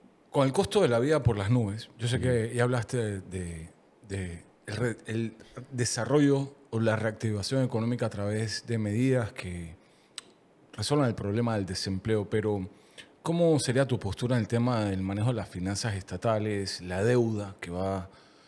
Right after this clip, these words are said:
Speaker 1: un poquito complicado ese tema, ¿verdad? Y el fomento de la economía en general aquí en Panamá, las soluciones macro,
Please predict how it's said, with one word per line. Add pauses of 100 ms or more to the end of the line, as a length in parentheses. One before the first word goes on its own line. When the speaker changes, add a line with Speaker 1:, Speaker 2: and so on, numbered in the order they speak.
(120)
Speaker 1:
un
poquito
complicado
ese
tema,
¿verdad?
Y
el
fomento
de
la
economía
en
general
aquí
en
Panamá,
las
soluciones
macro,